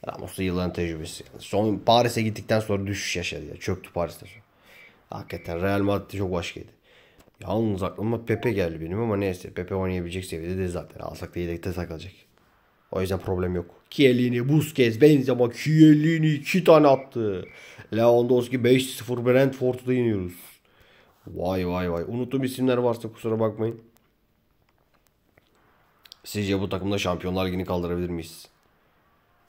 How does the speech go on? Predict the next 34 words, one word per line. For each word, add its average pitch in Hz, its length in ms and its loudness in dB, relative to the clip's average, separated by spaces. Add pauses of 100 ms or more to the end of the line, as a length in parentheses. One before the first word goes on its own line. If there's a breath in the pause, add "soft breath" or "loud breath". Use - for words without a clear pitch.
(680)
Beş 101 360 -2
bir. - 280 -8 (120)
Aston 117 480 -2
Villa'yı 120 340 0
da 117 60 0
yeniyoruz. 113 540 -4 (720)
Ben 92 380 -6
dedim 113 240 0
Premier 113 400 0
Lig 107 100 -4
için 113 160 -12
çok 113 220 -8
iddialı 117 320 -2
bir 113 80 -10
takımız. 113 580 -8 (340)
Ama 104 220 -2
kesin 107 340 -8
bir 101 60 -8
konuşamayacağım 110 500 0
ama 101 160 2
Şampiyonlar 117 420 2
Ligi'ni 131 200 4
kaldırabileceğimize 120 800 2
eminim. 117 300 -2 (840 soft breath)
Büyük 175 160 -2
ihtimalle 104 240 0
ikinci, 92 300 -6 (260)
büyük 113 260 -6
ihtimalle 113 320 -2
değil, 196 100 -6
ikinci 120 340 -8
kuradan 113 320 -2
ek-, 107 120 -4 (140)
ek-, - 280 -10